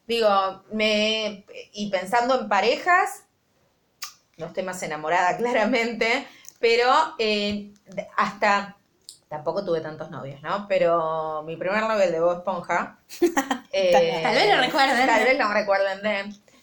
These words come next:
Speaker 1: eh, me desenamoré, me desencanté, pero yo creo que también tenía dieciocho años y me pasaron un
Speaker 3: Está bien,
Speaker 1: montón
Speaker 3: pero
Speaker 1: de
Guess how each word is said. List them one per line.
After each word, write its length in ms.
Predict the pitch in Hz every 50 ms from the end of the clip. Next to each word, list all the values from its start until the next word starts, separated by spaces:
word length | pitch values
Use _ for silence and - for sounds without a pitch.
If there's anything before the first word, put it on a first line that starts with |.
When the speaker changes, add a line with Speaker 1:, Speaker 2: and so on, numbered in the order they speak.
| _ _ _ _ _
Speaker 1:
eh, 1040 | - 202 208 202 202 196 196 196 196 196 190 190 190 185 185 185 185 185 175 - _ _ _ _ _ _ _ _ _ _ _ _ _ _ _ _ _ _ _ _ _ -
me 180 | 190 196 196
desenamoré, 720 | 196 196 185 185 - 196 196 214 190 190 214 285 294 254 220
me 80 | 185 175
desencanté, 800 | 175 - - 208 185 185 185 180 180 180 247 262 262 254 214 208
pero 220 | 196 175 175 175
yo 180 | 175 - 220 220
creo 180 | 226 240 254 233
que 80 | 233 -
también 640 | 185 180 180 180 196 220 233 240 262 277 269 - _ _ _ _ _ _
tenía 280 | - 180 185 202 208 208
dieciocho 640 | 190 185 175 180 - 208 202 196 202 202 - 233
años 440 | 202 196 208 220 240 247 247 247 - 214
y 80 | 180
me 120 | 170 170 170
pasaron 360 | - 180 175 - 202 202 202
un 40 | -
Speaker 3:
Está 80 | - 247
bien, 120 | 339 392
Speaker 1:
montón 140 | - 269 -
Speaker 3:
pero 120 | 202 196
Speaker 1:
de 60 | 214